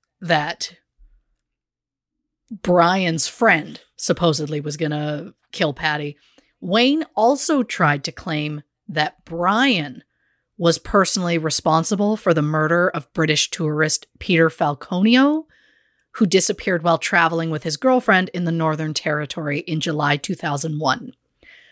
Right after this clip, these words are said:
Despite Peter's body not being found,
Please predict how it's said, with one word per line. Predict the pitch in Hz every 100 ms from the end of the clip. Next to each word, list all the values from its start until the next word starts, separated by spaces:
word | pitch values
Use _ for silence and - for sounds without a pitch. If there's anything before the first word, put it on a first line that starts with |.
| _ _ _ _ _
Despite | - - 196 190
Peter's | - 196 175
body | 160 180 196
not | 185 170 -
being | 175 170
found, | 170 160 165